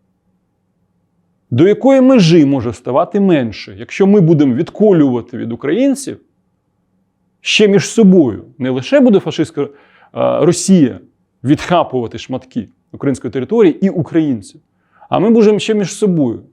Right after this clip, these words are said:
будемо ділитися. Нам, ще раз підкреслюю, необхідна єдність. Це підкреслюю чому?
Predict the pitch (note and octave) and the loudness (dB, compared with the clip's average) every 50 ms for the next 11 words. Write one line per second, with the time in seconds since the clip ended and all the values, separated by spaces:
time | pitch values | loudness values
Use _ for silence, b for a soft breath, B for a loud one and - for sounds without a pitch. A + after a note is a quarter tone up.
0 | _ _ _ _ _ - A2 G#2 G#2 F#2 G#2 - - _ _ _ _ _ G#2 A#2 | _ _ _ _ _ -16 -14 -14 -12 -12 -14 -16 -16 _ _ _ _ _ -6 -2
1 | C#3+ F#3 A#3 C4+ B3+ B3 B3 - _ - D3+ B2 A2 - A#2 - - - F#2+ - | 0 0 0 0 -2 -4 -10 -16 _ -8 -6 -6 -6 -10 -16 -20 -18 -20 -20 -18
2 | _ A2+ A2+ C#3 C#3 - C3+ A#2 - - - G#3 F#3+ F3 F#3 F#3+ F#3 - _ _ | _ -8 -8 -8 -8 -8 -12 -16 -14 -8 -6 -6 -6 -6 -8 -10 -12 -14 _ _
3 | _ B2 A#2 A#2+ C3 A2+ F#2 G2 G2 - _ b b b b b b b b - | _ -8 -4 -2 -2 -2 -4 -8 -14 -18 _ b b b b b b b b -4
4 | - A3 C4 C#4+ - - b b b b b b b - F#3 - - G3 G3 - | 0 2 2 2 2 -2 b b b b b b b -4 -4 0 2 2 2 2
5 | - - D#3 D3+ - - G3 G3 F3+ C3+ G#2 - | 0 -4 -4 -4 -2 0 0 0 0 -2 -4 -8